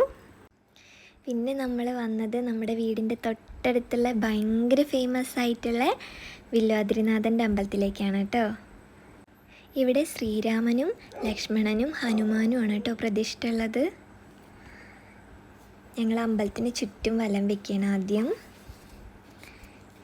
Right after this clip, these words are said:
ഏട്ടൻ ആരുട്ടനെ എടുത്ത് നടക്കുകയാണ്. ഈ അമ്പലം ശരിക്കും വരുന്നത് ഒരു പാറേൻ്റെ മുകളിലാണ് കേട്ടോ.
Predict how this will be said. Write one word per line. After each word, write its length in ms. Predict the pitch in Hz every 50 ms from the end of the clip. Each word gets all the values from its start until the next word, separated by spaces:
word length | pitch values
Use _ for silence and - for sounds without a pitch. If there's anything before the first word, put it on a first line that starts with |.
| - 220 214
ഏട്ടൻ 240 | 214 202 - 214 220 220 214
ആരുട്ടനെ 400 | 202 202 208 202 - 208 214 220 220
എടുത്ത് 220 | 220 208 - 214 214 214
നടക്കുകയാണ്. 680 | 202 196 196 196 - - - - 208 202 196 196 208 240 320 466 554 - - - - - - - - - - - - - - - - - - - - - - - - - - - - - - - 269
ഈ 40 | 285 277 254
അമ്പലം 340 | 233 220 226 226 240 269 277 - 269
ശരിക്കും 400 | 226 202 196 208 - 254 254 247 240 226
വരുന്നത് 320 | 214 214 220 226 220 233 233 226
ഒരു 100 | 247 240 - 226
പാറേൻ്റെ 580 | 214 208 202 202 208 214 214 220 220 233 240 240 226
മുകളിലാണ് 560 | 214 208 208 202 208 208 214 208 208 196 196 202
കേട്ടോ. 240 | 202 - 208 202